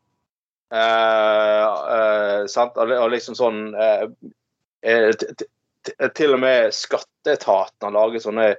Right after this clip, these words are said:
eh, f-, informasjonsvideoer rettet mot ungdom om, om skatt, som er ganske kleine, eh, samtidig litt ironiske, og de får frem et budskap.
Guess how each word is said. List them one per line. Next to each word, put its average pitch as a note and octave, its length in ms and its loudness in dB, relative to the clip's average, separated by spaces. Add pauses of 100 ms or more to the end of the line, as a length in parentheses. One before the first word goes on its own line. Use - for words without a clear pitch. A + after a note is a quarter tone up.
(520)
eh, C3 160 -4 (240)
f-, - 340 -14
informasjonsvideoer A#2 1500 0
rettet A#2+ 320 -2
mot A2+ 160 -10
ungdom A2+ 640 0
om, G#2+ 380 -4 (380)
om G#2+ 300 -4
skatt, - 680 -2 (480)
som C#3 160 -2
er C3+ 380 2 (1500)
ganske D3+ 380 0
kleine, A#2+ 580 0 (800)
eh, G#2 260 -6
samtidig D#3 440 0
litt B2+ 200 -4
ironiske, A2+ 560 -2
og B2 180 -2
de C#3+ 140 -2
får D3 180 2
frem C3 240 2
et - 140 -8
budskap. G#2 400 -10